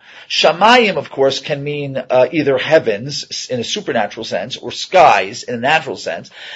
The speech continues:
And it seems quite clear that the latter meaning, the natural sky, is that which is being used here in, uh, chapter one of Genesis. When you see words like Shemei HaShamayim, so that really indicates,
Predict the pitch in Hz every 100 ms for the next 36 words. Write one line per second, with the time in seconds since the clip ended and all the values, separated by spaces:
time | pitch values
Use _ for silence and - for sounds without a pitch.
0 | - 185 190 - - 220 - 196 170 -
1 | 170 156 139 131 127 127 131 131 151 127
2 | 123 117 104 98 123 120 120 127 - 123
3 | 123 - 131 127 123 110 104 113 - 117
4 | 127 123 117 120 110 120 117 110 120 117
5 | - - 165 139 120 - - - - -
6 | 143 131 127 - 120 117 143 131 131 127
7 | 120 117 185 143 - 95 - 131 131 131
8 | - 175 139 143 139 113 - - 107 107
9 | 127 185 165 - 156 143 135 135 131 131
10 | - - - - 139 131 143 147 135 -
11 | 127 113 - 127 117 -